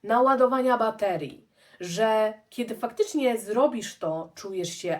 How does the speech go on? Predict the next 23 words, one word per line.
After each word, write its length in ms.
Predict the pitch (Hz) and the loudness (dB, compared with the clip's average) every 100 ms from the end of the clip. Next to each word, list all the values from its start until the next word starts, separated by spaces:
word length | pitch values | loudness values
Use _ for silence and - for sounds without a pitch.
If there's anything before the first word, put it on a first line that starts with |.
| - | -4
autentycznie 800 | 180 170 170 160 170 - 160 151 | -6 -4 -8 -6 -8 -8 -8 -6
lepiej. 560 | 151 - - - - _ - _ - | -8 -10 -14 -16 -18 _ -20 _ -16
Czujesz, 360 | 202 190 180 | -6 -4 -2
że 120 | 170 | -4
masz 220 | 180 170 180 | -4 -4 -4
więcej 300 | 226 220 202 | -4 0 -2
energii, 640 | 190 185 175 170 175 170 | 0 -4 -4 -8 -12 -10
więcej 400 | 196 208 220 202 | -10 -8 -4 -2
radości, 720 | 196 175 175 170 - 165 160 | -2 -2 -4 -4 -10 -10 -8
więcej 600 | 202 226 220 214 202 196 - - - | -4 -6 -2 0 0 -2 -14 -12 -2
optymizmu, 840 | 262 - 240 226 185 165 151 - | -2 0 -2 0 -4 -6 -8 -4
otwartości. 960 | 202 - 226 220 208 196 - - - - _ _ _ _ _ _ _ _ _ _ _ _ - | -4 -2 -4 -2 -4 -4 -8 -16 -18 -20 _ _ _ _ _ _ _ _ _ _ _ _ -4
I 240 | 247 254 | -2 0
kiedy 300 | 285 247 254 | 0 0 0
zaczniesz 520 | 233 311 320 285 247 | 4 4 2 -2 -2
odczuwać 680 | 247 220 - 277 254 196 - | -2 -8 -6 -4 -2 -2 -4
to 120 | 202 | -8
poczucie 520 | - 202 269 262 240 | -8 -10 -8 -6 -6
winy 560 | 202 208 214 175 160 - _ _ | -6 -8 -4 -4 -6 -10 _ _
podczas 520 | 196 185 - 175 170 | -4 -4 -4 -6 -4
odpoczynku, 840 | 170 - 185 190 185 175 175 - - _ _ | -8 -8 -10 -8 -10 -8 -8 -8 -12 _ _
przypomnij 540 | - 226 277 285 262 | -16 2 2 2 -2
sobie 560 | 240 190 180 170 165 | -2 -4 -2 -2 -2